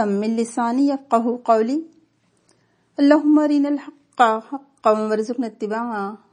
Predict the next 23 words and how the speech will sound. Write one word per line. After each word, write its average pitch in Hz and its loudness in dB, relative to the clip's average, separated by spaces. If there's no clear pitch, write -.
وارنا 233 -4
الْبَاطِلَ 196 -6
بَاطِلًا 196 -6
وَارْزُقْنَا 202 -10
اجتنابہ۔ 202 -10
آمین 226 -6
یا 233 -6
رب 190 -4
العالمین۔ 196 -4
وَلَئِن 247 6
قُتِلْتُمْ 269 6
فِي 240 6
سَبِيلِ 233 4
اللَّهِ 254 4
أَوْ 226 0
مُتُّمْ 269 2
لَمَغْفِرَةٌ 233 4
مِّنَ 226 2
اللَّهِ 247 2
وَرَحْمَةٌ 247 -4
خَيْرٌ 277 -4
مِّمَّا 247 -2
يَجْمَعُونَ۔ 220 -6